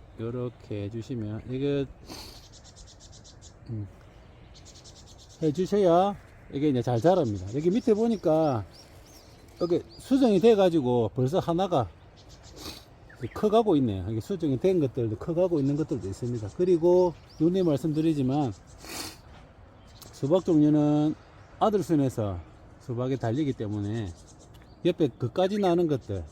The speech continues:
다 잘라주셔야 됩니다. 그 잘라주고 이렇게 위로 공중으로, 어, 이게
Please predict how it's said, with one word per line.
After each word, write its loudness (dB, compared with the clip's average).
다 -2
잘라주셔야 -2
됩니다. -10
그 -10
잘라주고 -2
이렇게 2
위로 4
공중으로, 2
어, -6
이게 -4